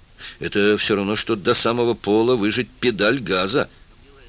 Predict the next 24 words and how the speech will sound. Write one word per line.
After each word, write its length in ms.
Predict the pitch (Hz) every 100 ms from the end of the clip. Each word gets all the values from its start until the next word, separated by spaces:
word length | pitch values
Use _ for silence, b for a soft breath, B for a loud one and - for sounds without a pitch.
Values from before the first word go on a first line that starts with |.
| - - - - -
Еще 360 | 101 - 143
чуть-чуть, 640 | 135 - 135 - 160 160 139
и 40 |
мы 140 | 135 135
бы 120 | 135
оказались 520 | 127 131 135 131 123
в 140 | -
кювете». 760 | - 127 127 117 107 80 - - B B B - - - - - - -
Его 280 | 73 85 95
приятель 600 | - 78 92 110 123 120
огляделся 600 | 95 82 82 82 82 -
по 100 | -
сторонам 420 | - 78 87 101
и 40 | 90
крикнул: 400 | 82 87 87 76 - -
«Поезжай 360 | 117 101 - 113
быстрее! 600 | 95 - - 120 101 76 B B B
Я 140 | - 101
вижу 300 | 123 110 110
свет 360 | - - 120
фар 320 | - 123 139 -
в 100 | -
том 240 | 131 113
месте, 600 | 117 165 175 - 110